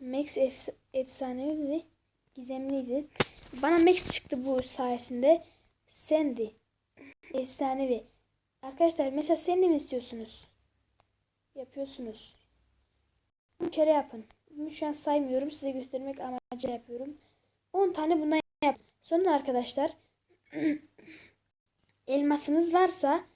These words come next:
geliyorsunuz bir tane mega kutu alıyorsunuz. Bir tane mega kutu alıyorsunuz. Tamam mı arkadaşlar? Onu açıyorsunuz yüzde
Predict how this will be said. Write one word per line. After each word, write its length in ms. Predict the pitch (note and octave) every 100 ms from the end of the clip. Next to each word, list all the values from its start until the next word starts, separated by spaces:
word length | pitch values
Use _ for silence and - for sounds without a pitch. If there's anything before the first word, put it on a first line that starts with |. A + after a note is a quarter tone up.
| _ _ _ _
geliyorsunuz 720 | C#4 D4 F#4 F4+ D4 D#4+ F4+ A#3
bir 400 | B3 E4+ E4+ E4
tane 260 | C4+ D4
mega 280 | D4 C#4+ C4
kutu 180 | - C4
alıyorsunuz. 720 | A3 A3 - A3 G3+ - - _ _ _ _ _ _ _ _ _ _ _ _ _ _ _ _ _ _
Bir 280 | B3+ E4 D#4
tane 260 | D4 C#4 D4+
mega 240 | D4 C#4+
kutu 220 | - -
alıyorsunuz. 560 | B3+ A3 A3 A3 G#3+ - - -
Tamam 160 | D#4
mı 60 | A#3+
arkadaşlar? 340 | G#3+ - -
Onu 80 | E4+
açıyorsunuz 640 | D#4 D4+ F#4 F4 E4+ F4 C#4+
yüzde 440 | C#4+ D#4+ C#4+ E4